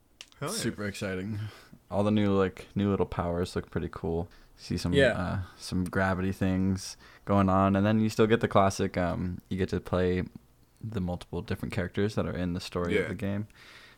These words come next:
Speaker 2: Also, I saw a little clip of you being able to play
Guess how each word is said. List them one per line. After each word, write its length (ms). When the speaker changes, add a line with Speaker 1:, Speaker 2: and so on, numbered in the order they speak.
Speaker 2:
Also, 320
I 40
saw 200
a 40
little 260
clip 380
of 80
you 180
being 220
able 140
to 60
play 580